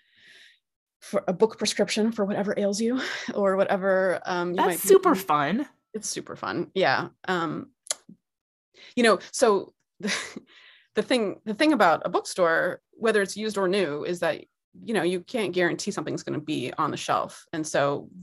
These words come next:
Speaker 1: part of the fun of, and the challenge of, of book selling is when someone says, you know, "This is what, what I'm looking for, how, what, give me a book I can read that would fit this category or this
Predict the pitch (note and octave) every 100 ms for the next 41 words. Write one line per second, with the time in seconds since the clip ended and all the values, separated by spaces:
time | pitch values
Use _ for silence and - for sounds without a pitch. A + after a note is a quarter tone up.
0 | - - - - A3 F3+ - E3+ E3 C3
1 | D#3+ C#3 - E3+ C3+ D3 D3+ C#3+ - _
2 | _ _ - A#2+ C#3 - - - - D#3+
3 | D3+ - C#3+ D#3 - - - - - D#3
4 | F3 D#3 D3 C#3 D3+ - - _ F3 D#3+
5 | - D3 D#3 - - F3 D3 F3 F3 C#3+
6 | D3+ C#3+ C#3 D#3 E3+ - C#3 A#2+ - E3+
7 | - _ _ _ _ - - _ - F#3
8 | E3+ E3+ E3+ C#3 D3 C#3+ D3 C#3+ G2 -
9 | C3+ - - - - - - C#3 D#3+ C#3
10 | B2+ C3 A#2+